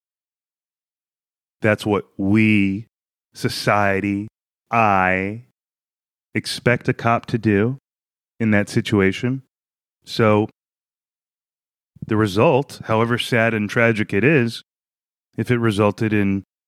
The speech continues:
a black person getting killed, well, shoot, you know, that's a tragedy. But the traditionalists would say, "Look, the burden is on the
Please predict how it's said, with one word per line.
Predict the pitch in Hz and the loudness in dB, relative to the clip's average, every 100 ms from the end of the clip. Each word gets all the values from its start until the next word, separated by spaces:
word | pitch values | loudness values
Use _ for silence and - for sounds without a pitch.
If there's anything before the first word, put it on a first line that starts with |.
| _ _ _ _ _ _ _ _ _ _ _ _ | _ _ _ _ _ _ _ _ _ _ _ _
a | 104 | -4
black | 101 107 104 - | 2 2 0 0
person | 113 101 110 | 0 0 -2
getting | 107 101 98 | -2 -2 -4
killed, | - 170 156 120 - _ _ _ _ _ _ _ _ _ _ _ _ _ _ _ _ - | -2 0 0 -2 -6 _ _ _ _ _ _ _ _ _ _ _ _ _ _ _ _ 0
well, | 113 123 117 - _ _ _ _ _ _ | 4 4 2 -6 _ _ _ _ _ _
shoot, | - - 185 - _ _ _ _ _ | -6 2 2 0 _ _ _ _ _
you | 123 | -2
know, | 120 117 113 - | 2 0 -2 -4
that's | 127 131 123 | -2 -2 -2
a | |
tragedy. | - 160 156 104 98 90 _ _ _ _ _ _ | 0 2 2 -2 -8 -12 _ _ _ _ _ _
But | 113 104 104 - - _ _ _ _ _ _ _ _ _ _ _ - | 0 0 -2 -12 -18 _ _ _ _ _ _ _ _ _ _ _ -6
the | 113 | -2
traditionalists | 123 113 127 123 120 110 104 - | 0 2 2 2 0 2 0 -4
would | 104 | -6
say, | - 110 | 0 0
"Look, | 107 143 - | 2 0 0
the | - | -4
burden | 90 98 107 135 175 | 0 2 2 2 2
is | 135 98 - - - | 2 0 -8 -16 -4
on | 107 107 104 | 0 2 2
the | 104 98 95 | 0 0 -2